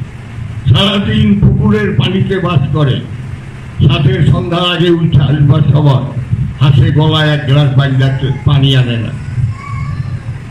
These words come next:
সংসারে থাইকাও তুমি ওই হাঁসের মতো সংসার করো, সংসারে থাইকাও তুমি একা। এ বড় কঠিন জিনিস।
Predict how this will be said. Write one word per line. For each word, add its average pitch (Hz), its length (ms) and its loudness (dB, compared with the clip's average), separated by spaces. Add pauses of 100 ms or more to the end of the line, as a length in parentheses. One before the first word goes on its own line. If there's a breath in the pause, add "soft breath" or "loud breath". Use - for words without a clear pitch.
(260)
সংসারে 208 480 2
থাইকাও 254 580 0
তুমি 202 360 -2 (540)
ওই 190 260 -2 (280)
হাঁসের 233 520 0
মতো 240 300 -2
সংসার 196 440 0 (100)
করো, 151 280 -6 (500)
সংসারে - 580 2
থাইকাও 135 500 2
তুমি 120 220 2
একা। 104 380 -2 (1800)
এ 127 60 0
বড় 131 220 4
কঠিন 123 600 4
জিনিস। 101 400 0